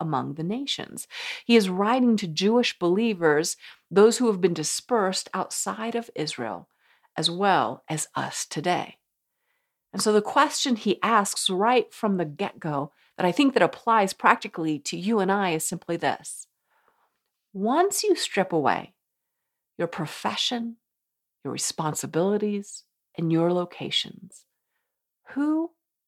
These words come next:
are you really? Who are you?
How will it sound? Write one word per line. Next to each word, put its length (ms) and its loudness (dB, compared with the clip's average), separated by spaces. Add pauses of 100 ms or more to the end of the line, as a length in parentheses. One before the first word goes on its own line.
are 420 -4 (220)
you 160 -2
really? 400 -8 (1200)
Who 120 -2
are 180 0
you? 220 -4